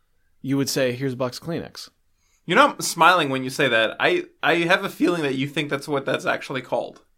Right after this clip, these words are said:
Speaker 1: That's what they're called.
Speaker 2: It's a f-, it's a facial tissue.
Speaker 1: No, no, no, no, no. When, the last time I bought a box of President's Choice sneezing napkins,
Speaker 2: Okay.
Speaker 1: you look down in the bottom corner and it's, like,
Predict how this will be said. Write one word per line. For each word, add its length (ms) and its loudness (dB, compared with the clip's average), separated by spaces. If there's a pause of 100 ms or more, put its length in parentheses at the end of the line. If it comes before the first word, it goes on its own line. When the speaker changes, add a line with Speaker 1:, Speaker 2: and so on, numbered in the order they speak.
Speaker 1:
That's 300 -8
what 100 -8
they're 120 -4
called. 400 -8
Speaker 2:
It's 200 -4
a 40 -4
f-, 560 -20
it's 200 -2
a 80 2
facial 800 -2
tissue. 600 -6 (160)
Speaker 1:
No, 180 0
no, 160 2
no, 200 -4
no, 200 -10
no. 240 -12
When, 260 -2
the 180 -4
last 260 4
time 180 2
I 120 4
bought 280 -2
a 40 -6
box 400 -6
of 100 -12
President's 520 -4
Choice 380 -4
sneezing 520 -2
napkins, 540 -4 (300)
Speaker 2:
Okay. 280 0
Speaker 1:
you 120 0
look 120 2
down 160 2
in 60 0
the 60 -2
bottom 260 -2
corner 260 -4
and 80 -8
it's, 160 -12
like, 200 -8